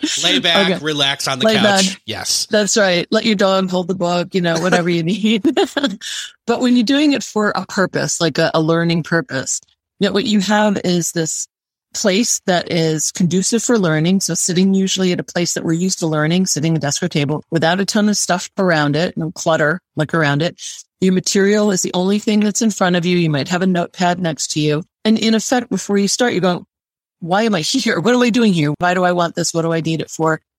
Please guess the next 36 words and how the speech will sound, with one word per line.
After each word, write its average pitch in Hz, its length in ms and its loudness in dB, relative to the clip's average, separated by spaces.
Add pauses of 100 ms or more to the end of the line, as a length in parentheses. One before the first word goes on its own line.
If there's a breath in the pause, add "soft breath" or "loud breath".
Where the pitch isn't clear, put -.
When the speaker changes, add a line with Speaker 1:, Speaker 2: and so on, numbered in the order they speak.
Speaker 2:
And 185 120 0
then, 170 340 0 (100)
you 175 80 2
know, 160 100 2
"I 156 120 -2
have 170 140 -4
twenty 214 240 2
minutes 185 320 2
to 175 80 -2
get 156 140 -6
through 175 80 -4
as 160 100 -4
much 147 200 -4
as 156 80 -6
I 180 80 -2
can." 180 420 0 (140)
So 202 160 2
then 247 420 2
as 202 260 -2
you 190 80 -2
start - 420 -2
going 175 260 0
through 262 380 0
it, 170 200 -2 (180)
you 190 160 0
can 190 320 2
put - 220 -2
your 160 320 -2 (260)
hands 220 680 0
on 202 240 2
the 214 40 4
material 202 640 2
to 190 200 -4
keep - 260 -4
your 185 100 2
place 175 460 -2